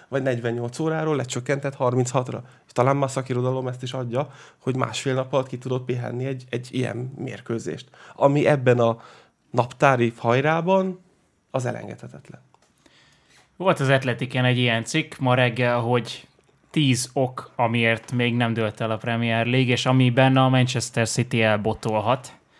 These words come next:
Speaker 2: És Rodri volt az egyik, hogy ő, ha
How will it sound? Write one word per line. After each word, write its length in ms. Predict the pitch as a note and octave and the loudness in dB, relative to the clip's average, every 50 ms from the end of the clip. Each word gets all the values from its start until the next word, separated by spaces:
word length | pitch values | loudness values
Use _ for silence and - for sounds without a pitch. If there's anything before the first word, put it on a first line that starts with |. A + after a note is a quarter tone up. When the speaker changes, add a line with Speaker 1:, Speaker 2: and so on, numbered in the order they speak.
| _ _ _ _ - - - - - - - - - - - _ _ | _ _ _ _ -20 -20 -20 -20 -18 -16 -16 -16 -16 -18 -20 _ _
Speaker 2:
És 480 | - B2+ A#2 A#2 A#2+ A2 - - - - - - | -4 -2 0 0 0 -2 -2 -4 -6 -8 -6 0
Rodri 300 | - D3+ E3+ D3 C3+ B2 | 2 4 6 6 6 6
volt 260 | A2+ A#2 A#2 A#2 - | 6 4 4 4 2
az 100 | B2 A#2 | 2 0
egyik, 440 | B2+ A2+ G#2+ G#2+ B2 B2+ - - - _ _ _ _ _ _ _ _ _ _ _ _ _ _ _ - | 0 0 0 -2 -4 -4 -6 -12 -20 _ _ _ _ _ _ _ _ _ _ _ _ _ _ _ -6
hogy 220 | - B2+ B2 A#2+ | -2 -2 0 2
ő, 260 | B2 B2 A#2+ A#2+ B2 - - - _ _ _ _ _ _ | 4 4 4 2 0 -2 -8 -20 _ _ _ _ _ _
ha 480 | - - - - B2+ B2+ B2 - - - | -20 -2 4 6 6 6 6 4 -2 -20